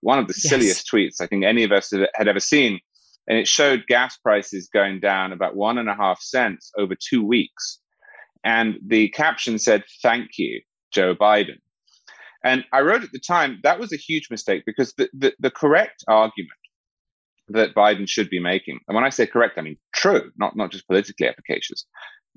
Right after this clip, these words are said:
Speaker 1: is that he's not in control of gas prices.
Speaker 2: Yeah, that's
Speaker 1: The
Speaker 2: right.
Speaker 1: high gas prices are by and large not Biden's fault. Now, he is in some ways making them worse, and he's doing um, not that much to make them better, but they're not his fault.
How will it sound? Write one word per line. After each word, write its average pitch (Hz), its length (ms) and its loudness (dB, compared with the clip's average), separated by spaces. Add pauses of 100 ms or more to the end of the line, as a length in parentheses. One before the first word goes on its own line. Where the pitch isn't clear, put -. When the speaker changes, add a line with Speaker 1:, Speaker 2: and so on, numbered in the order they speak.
Speaker 1:
is 151 180 2
that 151 100 0
he's 190 260 0
not 190 140 0
in 165 80 -6
control 180 320 2
of 156 80 -2
gas 175 220 0
prices. - 440 -4
Speaker 2:
Yeah, 131 300 -4
that's 135 160 0
Speaker 1:
The 151 60 -2
Speaker 2:
right. 196 80 4
Speaker 1:
high 226 120 0
gas 175 240 0
prices 127 480 0
are 139 220 4
by 143 180 4
and 156 120 -4
large 107 300 2
not 117 300 0
Biden's 98 320 -2
fault. - 240 0 (220)
Now, 113 100 2 (120)
he 208 200 2
is 240 220 -4
in 190 100 -2
some 269 380 0
ways 131 200 0
making 123 280 -2
them 107 140 -4
worse, 98 420 -2
and 110 100 -4
he's 110 140 -4
doing 113 340 2 (400)
um, 101 360 0
not 143 360 2
that 143 240 2
much 120 320 -4
to 120 60 -4
make 101 160 -2
them 90 200 -12
better, 208 360 0 (380)
but 143 120 0
they're 156 120 2
not 180 360 2
his 160 200 -6
fault. 220 340 2